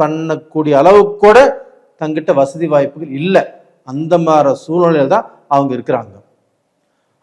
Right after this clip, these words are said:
அப்போ அவர்களுக்கு இந்த பீரியட்ல இந்த செவ்வாய்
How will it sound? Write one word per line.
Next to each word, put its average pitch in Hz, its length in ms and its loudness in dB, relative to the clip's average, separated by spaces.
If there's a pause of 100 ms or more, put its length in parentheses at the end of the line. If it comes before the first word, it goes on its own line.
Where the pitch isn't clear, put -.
அப்போ 185 160 2 (160)
அவர்களுக்கு 208 760 2 (800)
இந்த 165 200 0 (240)
பீரியட்ல 165 500 4 (1300)
இந்த 139 100 -4 (120)
செவ்வாய் 190 480 4